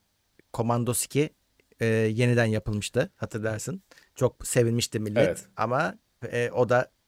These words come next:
Speaker 1: şey, kötü çıktı, kötü yapmışlar. Altmış dokuz T L şu anda.
Speaker 2: Commandos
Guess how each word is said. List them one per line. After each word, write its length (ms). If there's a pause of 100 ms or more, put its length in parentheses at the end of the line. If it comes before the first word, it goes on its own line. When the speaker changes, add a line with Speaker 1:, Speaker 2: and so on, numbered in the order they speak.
(140)
Speaker 1:
şey, 340
kötü 320 (280)
çıktı, 300
kötü 240
yapmışlar. 540
Altmış 260
dokuz 220
T 180
L 80
şu 180
anda. 260 (1700)
Speaker 2:
Commandos 720